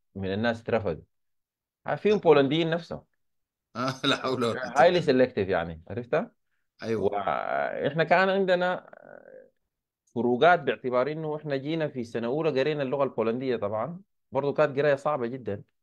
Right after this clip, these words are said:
Speaker 1: أنت المفروض تخلص الل-، آه، تترجم الثانوي بتاعك للبولندي خلال عشرة شهور أو ثمانية شهور.
Speaker 2: لا حول ولا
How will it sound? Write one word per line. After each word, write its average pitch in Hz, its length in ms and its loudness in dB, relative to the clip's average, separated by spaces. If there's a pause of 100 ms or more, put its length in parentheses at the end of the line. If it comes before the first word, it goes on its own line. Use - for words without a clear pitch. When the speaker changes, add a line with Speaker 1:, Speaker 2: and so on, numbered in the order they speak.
Speaker 1:
أنت - 100 -6
المفروض 131 240 -2
تخلص 160 360 -4
الل-، 135 240 -2
آه، - 520 -8
تترجم 156 420 0
الثانوي 143 540 0
بتاعك 143 400 0
للبولندي 120 540 -2
خلال 110 380 -2 (420)
عشرة 120 280 -4
شهور - 320 -12 (580)
أو 98 80 0
ثمانية 123 360 -2
شهور. 82 240 -14 (460)
Speaker 2:
لا - 80 -20
حول 185 340 -14
ولا 190 140 -16